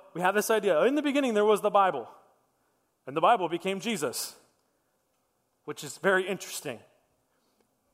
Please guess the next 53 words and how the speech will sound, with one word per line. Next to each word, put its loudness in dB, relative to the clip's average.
That 2
is -2
not 2
how 2
that 0
translates. -2
<laughs> -10
That's 2
not 6
how 4
that 4
translates, 0
but 0
we 0
have 4
this 0
idea 0
that, 0
oh, -2
the 0
Bible 0
and, -6
and -12
Jesus, -6
they're, -10
they're -4
almost 2
on -4
the -4
same, -4
the -8
same -2
level, 2
and -2
they're -6
just -6
as -8
important -4
as -6
one -2
another. -2
They -2
are 4
not. 0
And -2
I 4
wanna 2
tell 0
you -8
this -6
morning -4
that, 2
I, -6